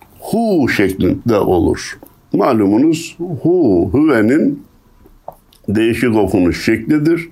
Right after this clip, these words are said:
ve kastedilen Allahu Teala'dır. Tarikattan, zikirden, tasavvuftan hoşlanmayanlar da bu hu kelimesini genel bir suçlama aleti olarak kullanırlar.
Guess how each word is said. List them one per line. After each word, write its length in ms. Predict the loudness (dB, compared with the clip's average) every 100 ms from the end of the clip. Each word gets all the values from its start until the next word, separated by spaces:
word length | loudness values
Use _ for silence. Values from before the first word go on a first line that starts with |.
| -20 -20 -20 _
ve 260 | -2 0 -2 -4 -12 -20 -8
kastedilen 840 | -4 -2 0 0 2 2 2 0 -4 -4
Allahu 480 | 0 2 2 2 2
Teala'dır. 800 | 2 2 2 0 -2 -8 -12 -14 _ -20 -18 -6
Tarikattan, 1200 | -2 0 0 0 -2 -2 -2 0 2 2 2 -2 -4 -2
zikirden, 1000 | 0 0 0 0 2 2 2 2 0 -2 -4
tasavvuftan 720 | -2 0 2 0 0 0 0
hoşlanmayanlar 1160 | 2 0 0 0 2 2 2 2 2 2 2 2
da 260 | 0 -4 -12 _ -20 -20 -20 -16 -4
bu 180 | -2 0
hu 260 | 0 0
kelimesini 880 | 0 2 4 4 2 2 2 2 0 -4 -18 -20 _ -6
genel 440 | -2 0 2 2
bir 120 | 0 -2
suçlama 960 | -2 -2 -2 -2 0 2 2 2 0 -6 -20 -20 -20 -20 -12 -4
aleti 480 | 0 2 0 0 2
olarak 460 | 2 2 2 0
kullanırlar. 800 | 0 0 2 2 2 2 2 0